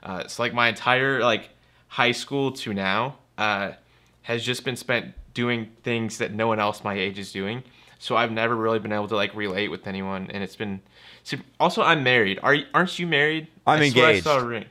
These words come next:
Speaker 1: Oh,
Speaker 2: Yeah.
Speaker 1: you're engaged? Okay.
Speaker 2: Yeah.
Speaker 1: Uh, so, like, I don't know. It's just, I get, like, that struggle of not being able to, like, relate and, um, with other people your age.
Speaker 2: I,
Speaker 1: But
Speaker 2: yeah, I also feel like it,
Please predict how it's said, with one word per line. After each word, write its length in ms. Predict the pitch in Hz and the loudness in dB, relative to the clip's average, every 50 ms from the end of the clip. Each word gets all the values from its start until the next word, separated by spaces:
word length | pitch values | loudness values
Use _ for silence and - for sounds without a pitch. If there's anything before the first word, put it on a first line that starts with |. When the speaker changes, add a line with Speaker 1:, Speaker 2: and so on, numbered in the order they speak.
| _ _ _ | _ _ _
Speaker 1:
Oh, 80 | 120 | 4
Speaker 2:
Yeah. 120 | 131 131 95 | 4 6 4
Speaker 1:
you're 80 | 123 | 4
engaged? 280 | 117 110 117 117 - - | 2 4 2 2 2 2
Okay. 320 | 110 98 117 104 90 90 - - _ - | -2 0 2 0 0 0 -4 -12 _ -16
Speaker 2:
Yeah. 120 | - - - - - _ _ - - - | -16 -14 -14 -18 -20 _ _ -20 -4 2
Speaker 1:
Uh, 320 | - 117 107 101 95 80 - - - _ _ _ _ _ _ _ _ _ _ _ _ _ - | 4 4 4 4 2 0 -4 -10 -14 _ _ _ _ _ _ _ _ _ _ _ _ _ -12
so, 180 | - - 151 | -6 0 2
like, 380 | 139 139 131 131 127 - - - - _ _ _ _ _ _ _ _ _ _ - | 4 4 4 2 0 -8 -18 -20 -20 _ _ _ _ _ _ _ _ _ _ 0
I 100 | 123 120 | 0 0
don't 100 | 110 98 | 2 0
know. 60 | 95 | 0
It's 180 | 87 95 110 - | -2 -2 -2 -4
just, 200 | 139 123 - - _ _ _ _ _ | -6 -8 -8 -12 _ _ _ _ _
I 140 | - - 120 117 | -2 -2 -2 -2
get, 460 | 107 104 - 127 127 127 - - 127 | -2 -6 -4 -4 -4 -4 -4 -6 -4
like, 200 | 120 110 98 - | -4 -4 -2 -2
that 200 | 110 104 95 - | -2 -2 -2 -4
struggle 360 | - - - 110 107 101 104 | -4 -2 -2 -2 0 0 -2
of 100 | 98 95 | -2 -2
not 180 | 101 101 98 - | -2 -4 -4 -4
being 100 | 104 101 | -4 -4
able 100 | 101 98 | -4 -4
to, 60 | 98 | -4
like, 180 | 92 92 - | -4 -6 -6
relate 380 | - 95 95 98 98 98 - - | -6 -6 -4 -2 -2 -4 -4 -6
and, 180 | - 98 92 92 - _ _ _ _ _ - - - - _ _ | -8 -10 -12 -12 -14 _ _ _ _ _ -20 -20 -20 -20 _ _
um, 360 | 95 95 92 87 87 87 80 - | -14 -14 -12 -12 -12 -14 -14 -14
with 160 | - - - | -16 -8 -8
other 120 | 101 95 98 | -8 -8 -8
people 300 | - - - - 92 92 | -10 -14 -14 -12 -10 -10
your 180 | 92 92 92 92 | -8 -8 -6 -6
age. 460 | 90 95 - - 92 - - - - _ _ _ _ - | -4 -6 -6 -8 -10 -14 -16 -18 -18 _ _ _ _ 0
Speaker 2:
I, 160 | - 156 175 | 2 4 4
Speaker 1:
But 200 | 165 123 117 147 139 151 147 131 - _ _ _ | 6 4 4 2 0 -6 -12 -16 -20 _ _ _
Speaker 2:
yeah, 160 | 139 151 156 | 2 4 4
I 100 | 151 156 | 6 6
also 360 | 160 175 190 202 - 220 202 185 | 6 6 4 4 4 4 4 4
feel 220 | - - 180 170 | 4 4 4 6
like 320 | 160 147 135 127 101 - - | 6 6 4 4 2 -2 -4
it, 200 | 107 120 139 | -4 -4 -6